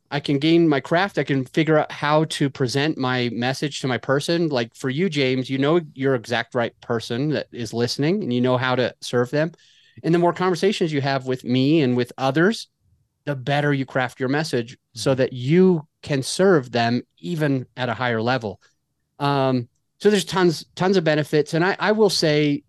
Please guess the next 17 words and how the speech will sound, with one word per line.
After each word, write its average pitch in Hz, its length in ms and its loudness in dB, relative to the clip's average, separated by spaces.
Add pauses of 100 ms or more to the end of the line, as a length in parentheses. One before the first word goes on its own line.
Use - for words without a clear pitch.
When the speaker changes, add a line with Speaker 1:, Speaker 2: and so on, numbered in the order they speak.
(140)
Speaker 1:
just 143 280 -4 (240)
real 147 220 4
quick, 151 500 -4 (460)
um, 117 440 0 (240)
from 139 180 0
somebody 139 400 -2
else's 156 460 -2
words, 165 500 2
Gary 139 260 2
Vaynerchuk, 143 640 0
like, 113 220 -6
years 127 260 2
and 123 80 -2
years 120 240 -2
and 117 100 -4
years 117 220 -2
ago, 139 260 -2